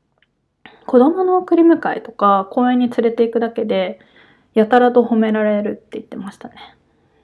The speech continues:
で、道で自転車引いてたら、なんか女性に話しかけられて、中年の女性に話しかけられて、「奥さんどこ？」とか、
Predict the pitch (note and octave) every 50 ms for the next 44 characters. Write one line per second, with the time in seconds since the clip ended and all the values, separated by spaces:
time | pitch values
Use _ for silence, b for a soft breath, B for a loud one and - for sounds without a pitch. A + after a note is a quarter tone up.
0 | _ _ - B3+ A#3+ A#3 A3+ A3+ - B3 A#3 A#3 A3 A3+ A3+ A3+ B B B B
1 | B B B - - G#3+ G#3+ G#3+ G#3 G#3+ G#3+ G#3+ G#3+ G3+ - G#3 G#3 G3+ G3+ G3+
2 | - - - - - - A#3+ b b b b b b b b b - A3 F#3 F3+
3 | G#3 - - A3+ A#3+ - _ _ _ _ _ _ _ _ - G3+ F#3+ - - G3+
4 | F#3+ F#3 F#3 F#3+ F#3 - G3+ F#3+ F#3+ - - - - - - - - - - A3
5 | A3 - - - C#4 C4 - _ _ _ _ _ _ _ - - - G#3+ F#3 F3+
6 | F#3 F#3 F#3 F#3 F#3 F#3 G3 - - G#3 F#3+ F#3+ F#3+ G3+ G3+ G3 - - - G#3
7 | - A3 G#3+ G#3 G3 G3 G#3 - C4+ B3 A3 G#3+ - B B B B B B B
8 | B B A#3+ A#3+ A#3+ - A3 G3 G3 G#3 A3 A3 - F#3+ G3+ A3+ A3+ - - -
9 | - F#3+ F#3 - - -